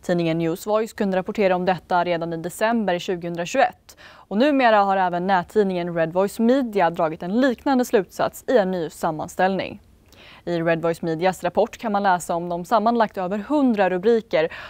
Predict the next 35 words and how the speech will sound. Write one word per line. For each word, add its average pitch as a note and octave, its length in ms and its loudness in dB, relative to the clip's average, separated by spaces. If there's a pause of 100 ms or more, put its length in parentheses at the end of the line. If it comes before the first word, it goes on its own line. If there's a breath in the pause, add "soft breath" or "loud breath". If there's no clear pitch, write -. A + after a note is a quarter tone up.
(120)
om A#3+ 160 0
fall F3 340 0
av E3+ 80 0
sads E3 500 -2
som A3+ 200 -4
man G#3 120 2
lyckats F#3+ 280 -6
samla E3 300 0
under G#3 220 -2
bara F#3 240 2
tio F#3 380 -2
dagar F#3+ 580 2
innan F#3+ 260 4
den D#3+ 160 -2
sjunde F3 340 0
oktober F3+ 460 2
i D3 80 4
år. - 220 -2 (680 loud breath)
Fallen F#3 440 0
rör F3 160 2
sig F3 280 0
i F3+ 60 -6
sin F3+ 200 -10
stora F#3 220 0
helhet F#3+ 440 0
om F3+ 140 -4
ungdomar A3 680 2
som A#3+ 260 -2
dött A#3 240 0
som F#3+ 160 -2
resultat F3+ 560 0
av F3+ 120 0
blodproppar F#3 720 0
och F3 120 -2
hjärtproblem. G3+ 720 0